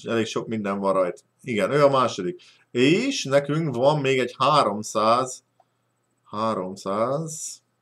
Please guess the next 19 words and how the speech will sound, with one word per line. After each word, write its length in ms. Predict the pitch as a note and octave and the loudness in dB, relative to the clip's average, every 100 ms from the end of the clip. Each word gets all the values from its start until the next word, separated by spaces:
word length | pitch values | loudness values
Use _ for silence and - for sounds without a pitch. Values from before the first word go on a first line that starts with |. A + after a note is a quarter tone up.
| _ _ - | _ _ -14
és 120 | G#2 | -8
most 160 | C3 - | -6 -2
jön 100 | B2+ | 2
a 60 | |
harmadik 440 | A2+ C3+ A2 G2 F#2+ | 6 6 4 -2 -4
helyezett, 420 | G2+ G2+ G#2 - | -4 -2 -4 -6
ugye? 280 | A2+ A2+ C3 | -4 -2 -2
Bocs, 340 | A#2+ C#3 - | 0 -2 -2
tényleg 300 | - G#2 F#2+ | -2 -2 -2
a 160 | F#2+ - - _ _ _ - | -6 -10 -16 _ _ _ 0
háromhuszonöt, 720 | D3+ E3+ E3+ E3 D#3 A#2 - | 4 6 4 4 4 4 2
igen, 240 | C3 B2+ | -2 0
a 40 | A2+ | 4
háromhuszonötös, 880 | C3 D3+ A#2 C3+ - B2 A#2 G2+ - | 6 6 4 -2 -2 -4 -4 -8 0
ő 160 | C#3+ | 2
lesz 260 | B2+ A2 - | 4 2 0
a 220 | G2 - _ | -4 -4 _
harmadik 540 | - C#3 F3+ A3 A3+ | 4 6 8 6 4
helyezett. 1080 | - F#3+ F#3 F3 E3 D#3 D3 C3+ B2+ G#2+ - | 4 6 8 6 4 6 6 6 4 -2 -8